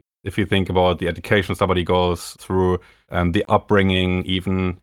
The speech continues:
all those years, all those formative years that really inform how you think about yourself and how you interact with the world,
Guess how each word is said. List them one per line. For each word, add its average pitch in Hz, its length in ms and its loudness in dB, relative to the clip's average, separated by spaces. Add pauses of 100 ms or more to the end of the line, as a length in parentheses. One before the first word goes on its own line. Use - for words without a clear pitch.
(260)
all 113 200 4
those 104 280 0
years, 104 480 0
all 101 160 -2
those 98 160 -2
formative 101 400 -2
years 95 320 -2
that 87 140 -4
really 92 240 0
inform 92 680 -2 (420)
how - 160 0
you 98 120 0
think 98 200 -2
about 92 200 2
yourself 90 460 0
and 90 100 -4
how 92 120 0
you 92 160 -2
interact 92 340 -2
with 95 100 -2
the 90 80 -2
world, 95 540 0